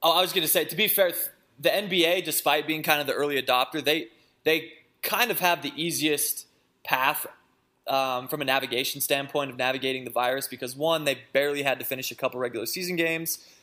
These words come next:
and then go into playoffs, as opposed to, you know, actually starting the seasons and, uh, dealing with all, you know, thirty teams. And, um, obviously, you know, an N B A team has, you know, you can have fourteen, fifteen guys, whereas, you know, college football teams and M L B teams are gonna have,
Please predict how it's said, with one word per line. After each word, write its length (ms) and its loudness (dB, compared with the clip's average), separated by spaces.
and 100 -4
then 120 -2
go 160 0
into 120 -6
playoffs, 720 0
as 100 -4
opposed 380 -2
to, 100 -4
you 80 -4
know, 140 -4
actually 300 -2
starting 540 -2
the 80 -8
seasons 540 -8
and, 400 -2
uh, 200 0
dealing 340 -6
with 180 -6
all, 420 2
you 80 -8
know, 120 -6
thirty 320 -8
teams. 560 -8
And, 200 -8
um, 340 0
obviously, 400 0
you 100 -4
know, 100 -4
an 60 -8
N 80 -6
B 100 -2
A 100 0
team 220 -8
has, 380 -6
you 100 -8
know, 60 -6
you 80 -10
can 120 -10
have 220 -4
fourteen, 460 -8
fifteen 380 -10
guys, 380 -2
whereas, 320 -6
you 80 -10
know, 80 -8
college 320 -2
football 260 -2
teams 320 -10
and 80 -10
M 100 -10
L 80 -6
B 160 -10
teams 400 -12
are 120 -8
gonna 180 -12
have, 260 -10